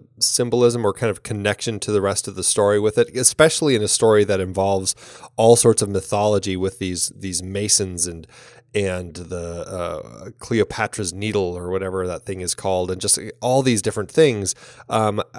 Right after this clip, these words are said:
I just kind of got a sense that, um, there are all these different things that people look at like that. You know, he's, he,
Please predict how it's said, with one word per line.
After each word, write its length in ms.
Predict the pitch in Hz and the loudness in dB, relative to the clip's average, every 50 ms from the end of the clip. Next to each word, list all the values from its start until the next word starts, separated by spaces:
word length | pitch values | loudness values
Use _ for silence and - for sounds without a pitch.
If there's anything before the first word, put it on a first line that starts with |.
| 85 - - | -16 -12 -6
I 120 | - 143 143 | -2 -2 2
just 220 | - 139 - - | 4 4 4 4
kind 160 | - - 269 | 4 4 4
of 80 | 214 151 | 4 6
got 160 | - 135 131 | 6 4 6
a 60 | 113 | 6
sense 400 | - - - 127 123 120 120 - | 6 6 8 8 6 6 4 4
that, 280 | - 113 104 101 - - - - - - _ _ - | 4 2 2 2 0 -4 -12 -20 -20 -20 _ _ -4
um, 540 | - 110 104 98 95 92 90 90 87 101 - _ _ _ _ _ - 95 90 - - | -2 0 0 0 0 -2 -6 -8 -12 -14 -18 _ _ _ _ _ -14 -12 -12 -12 -10
there 400 | - - 127 110 135 131 135 135 | -12 -10 -2 4 6 8 8 8
are 220 | 135 131 120 117 - | 6 4 2 2 2
all 240 | 127 123 123 123 | 4 6 6 6
these 240 | 117 120 113 107 98 | 6 6 2 0 -2
different 340 | - - 104 - 107 92 - | -2 -2 -2 -2 -2 -6 -8
things 400 | - - - 120 107 101 101 95 | -4 0 2 2 2 2 -2 -2
that 160 | 101 95 - | -4 -4 -6
people 360 | - - 113 - 104 98 95 | -6 -6 -2 0 0 0 2
look 220 | 95 104 107 - - | 2 2 2 2 2
at 300 | 95 80 80 82 - - | -2 -2 -2 -6 -8 -8
like 320 | - 98 87 85 82 - | -6 -6 -6 -6 -6 -6
that. 280 | - 92 85 82 80 - - | -4 -4 -4 -4 -6 -8 -8
You 200 | 98 101 101 95 | -8 -8 -6 -6
know, 140 | 95 90 | -6 -8
he's, 340 | 90 - - 117 110 107 95 - | -6 -6 -4 -4 -2 -4 -4 -8
he, 440 | - 104 98 110 104 104 98 98 | -12 -14 -12 -8 -8 -8 -8 -8